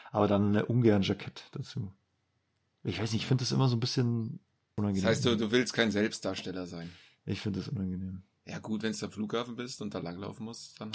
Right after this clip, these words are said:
Speaker 2: hast halt eine Uniform
Speaker 1: Ja, genau,
Speaker 2: und läufst
Speaker 1: aber
Speaker 2: am
Speaker 1: das ist
Speaker 2: Flughafen
Speaker 1: halt,
Speaker 2: lang.
Speaker 1: genau, aber ich find's, es ist einfach,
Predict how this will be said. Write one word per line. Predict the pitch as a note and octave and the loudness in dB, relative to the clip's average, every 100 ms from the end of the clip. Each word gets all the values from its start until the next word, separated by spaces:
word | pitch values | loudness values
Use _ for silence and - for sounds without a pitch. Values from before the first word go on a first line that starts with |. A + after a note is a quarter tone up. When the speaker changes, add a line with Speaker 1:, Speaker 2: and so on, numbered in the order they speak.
| - | 2
Speaker 2:
hast | A2 - | 0 -6
halt | A2 | -6
eine | G#2+ | -4
Uniform | F#2+ G2+ A#2+ | -4 6 12
Speaker 1:
Ja, | D#3+ | 12
genau, | D#3+ C#3 A#2+ | 12 10 6
Speaker 2:
und | |
läufst | A2+ | 6
Speaker 1:
aber | A2 | 4
Speaker 2:
am | G#2+ | 4
Speaker 1:
das | |
ist | - - | 4 4
Speaker 2:
Flughafen | B2 A#2+ | 4 2
Speaker 1:
halt, | F2 | -2
Speaker 2:
lang. | G#2+ | -6
Speaker 1:
genau, | C3+ A2 | -4 -4
aber | A2 A2 | -4 -4
ich | A2+ | -6
find's, | - C3 - - | -8 -8 -6 -8
es | A#2+ A2+ | -8 -6
ist | D3+ | -4
einfach, | D#3+ D3+ - D3+ | -2 -4 -2 -4